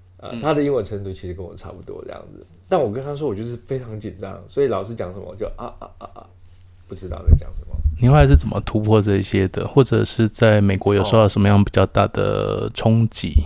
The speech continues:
Speaker 1: 哦。哦，呃，所以其实后来，但刚才那其实还没讲完，所以，所以后来换成那个女生上台了之后，然后老师问她一堆问题，她也是啊，啊，啊，听不懂。我说：“Jade，你怎么会听不懂？我在台下都听得懂。”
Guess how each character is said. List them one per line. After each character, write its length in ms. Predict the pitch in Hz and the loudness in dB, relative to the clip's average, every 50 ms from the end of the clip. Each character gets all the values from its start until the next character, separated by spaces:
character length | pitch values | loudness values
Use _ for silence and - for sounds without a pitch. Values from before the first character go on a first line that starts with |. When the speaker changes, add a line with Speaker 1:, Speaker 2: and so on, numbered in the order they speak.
| - - - | 0 -8 -12
Speaker 1:
哦。 200 | 117 104 90 87 - - - - - - - - - - | -10 -10 -8 -8 -8 -10 -10 -10 -10 -8 2 8 8 8
哦， 80 | - 202 | 10 10
呃， 180 | 208 - - - | 8 8 6 6
所 160 | - - 220 | 6 8 8
以 100 | 226 202 | 8 8
其 160 | - - 165 | 6 2 0
实 140 | 147 147 160 | 0 0 2
后 200 | 156 196 185 165 | 4 6 6 6
来， 380 | 151 135 127 123 127 131 131 - - - - - _ _ _ _ _ _ - - | 6 4 4 2 2 0 0 -2 -8 -18 -20 -20 _ _ _ _ _ _ -2 4
但 340 | - 202 196 170 147 110 - | 6 6 6 6 4 -2 -2
刚 180 | - 175 180 180 | 0 2 2 2
才 100 | 175 151 | 2 0
那 120 | 143 156 147 | 2 2 0
其 160 | 127 123 117 | 0 0 -4
实 80 | 107 113 | -6 -6
还 80 | 107 | -4
没 140 | 101 101 101 | -4 -4 -4
讲 240 | 101 - 101 92 85 | -6 -6 -10 -10 -12
完， 160 | 82 82 - | -12 -14 -4
所 140 | 107 165 180 | 2 4 4
以， 180 | 180 151 120 - - - - - | 6 4 2 -2 -10 -20 -20 0
所 120 | - - 202 | 6 8 8
以 40 | |
后 140 | 208 220 214 | 10 10 8
来 300 | 180 143 135 120 - - - | 8 8 6 2 -4 -8 -6
换 180 | - - 202 175 | 0 4 4 4
成 180 | 147 135 139 131 | 4 2 -2 0
那 80 | 151 165 | 0 2
个 80 | 165 | 2
女 180 | 151 123 104 87 | 0 0 -2 -4
生 320 | - - 127 127 127 131 131 - - - - - - - - | 0 0 2 2 0 -2 -8 -16 -20 -20 -20 -20 -20 -20 -8
上 240 | - - 147 127 | -4 -4 -4 -2
台 200 | 113 110 95 90 | -4 -6 -6 -4
了 100 | 92 90 | -4 -6
之 220 | 87 90 - 101 110 | -6 -6 -4 -4 -4
后， 200 | 123 107 87 - - | -2 -4 -4 -6 -6
然 100 | 101 104 | -6 -4
后 240 | 131 135 127 - - - | -2 -2 -2 -4 -4 -6
老 160 | - 113 107 | -6 -4 -4
师 120 | 101 123 156 | -2 0 2
问 140 | 160 156 | 2 2
她 220 | 143 147 143 139 139 - | 2 0 -4 -6 -6 -4
一 100 | - 139 | -6 -4
堆 160 | 123 135 127 | 0 0 2
问 220 | 127 131 127 113 101 | 2 2 0 -2 -2
题， 140 | 101 92 | -4 -6
她 120 | - 113 117 | -4 -4 -4
也 80 | 110 | -4
是 140 | 95 - 120 - - | -4 -4 -4 -6 -6
啊， 140 | - 143 - | -8 -10 -10
啊， 160 | - 139 - - | -8 -10 -10 -8
啊， 120 | - 135 117 | -8 -10 -8
听 180 | 123 - 131 | -8 -6 -6
不 100 | 113 117 | -6 -6
懂。 140 | 113 - - - | -6 -8 -8 -10
我 40 | 110 | -6
说： 140 | 131 160 165 165 | -6 -6 -6 -4
“Jade， 500 | - 208 208 208 214 202 180 160 165 165 | -2 0 2 2 4 2 2 2 0 -2
你 140 | 165 180 202 | -4 -6 -6
怎 100 | 208 285 | -6 -4
么 80 | 220 | -2
会 100 | 196 202 196 | 0 0 0
听 200 | - 233 214 202 | 0 -2 0 2
不 80 | 220 | 2
懂？ 320 | 208 - 185 170 151 143 131 | 2 2 2 2 2 6 8
我 100 | 139 165 | 8 8
在 120 | - - 220 | 10 8 6
台 260 | - - - 170 151 | 4 2 -2 -4 -2
下 180 | - - 170 147 | -2 -2 0 0
都 120 | 160 165 | 2 2
听 240 | 160 - - 170 160 | 2 0 0 0 2
得 120 | 165 156 | 2 2
懂。” 160 | 131 - 95 | 2 0 -6